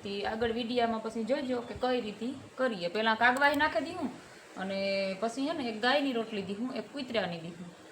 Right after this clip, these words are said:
અને એક પંખીની રોટલી નાખ્યું. શિયાર રોટલીઓ નાની નાની બનાવી નાખ્યું અને ખીર બનાવી અને પિતૃને પાણી રેડ્યું.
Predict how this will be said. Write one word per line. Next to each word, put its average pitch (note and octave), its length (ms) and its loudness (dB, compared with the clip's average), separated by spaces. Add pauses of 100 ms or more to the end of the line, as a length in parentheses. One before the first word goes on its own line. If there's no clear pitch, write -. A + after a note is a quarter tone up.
અને G#3 140 2
એક A#3+ 180 -2
પંખીની C#4 400 2
રોટલી F#3 320 -4
નાખ્યું. F3 320 -8
શિયાર A#3+ 300 2
રોટલીઓ A#3+ 340 0
નાની A#3+ 260 2
નાની A#3 220 0
બનાવી C#4+ 400 0
નાખ્યું G3+ 380 -8 (480)
અને F#3+ 300 -2 (120)
ખીર C#4+ 220 0
બનાવી F#3+ 480 -2
અને F#3 800 -6
પિતૃને A#3 400 -2
પાણી B3 360 4
રેડ્યું. E3 400 -6